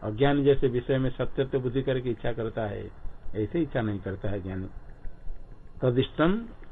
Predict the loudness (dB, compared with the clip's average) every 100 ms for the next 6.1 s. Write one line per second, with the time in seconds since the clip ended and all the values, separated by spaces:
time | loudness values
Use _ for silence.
0 | -2 0 4 4 4 2 0 -2 -4 0
1 | 2 2 2 0 2 0 0 2 0 0
2 | -6 -4 0 2 2 2 2 4 0 -4
3 | -14 -14 -14 -14 -8 -4 -2 0 2 2
4 | 2 0 0 0 0 0 2 2 0 -2
5 | -8 -14 -8 -4 2 4 4 0 2 2